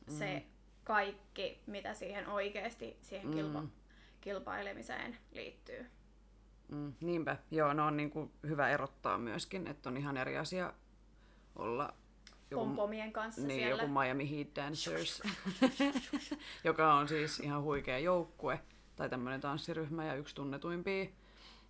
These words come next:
Speaker 1: Ne on sit taas kori-, koripallon puolella, mut kuitenkin
Speaker 2: Mm.
Speaker 1: niin se on, niinku, eri asia kuin tää kilpa-cheerleading.
Speaker 2: Mm.
Speaker 1: Ja, ö, sen mä haluan vielä sanoa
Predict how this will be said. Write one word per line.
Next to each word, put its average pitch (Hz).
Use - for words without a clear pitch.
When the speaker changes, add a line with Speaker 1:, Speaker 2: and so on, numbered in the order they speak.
Speaker 1:
Ne 127
on 117
sit 143
taas 113
kori-, 131
koripallon 156
puolella, 170
mut 170
kuitenkin 123
Speaker 2:
Mm. 113
Speaker 1:
niin 113
se 156
on, 151
niinku, 131
eri 139
asia 135
kuin 123
tää -
kilpa-cheerleading. 190
Speaker 2:
Mm. 208
Speaker 1:
Ja, 151
ö, 156
sen 226
mä 165
haluan 143
vielä 135
sanoa 131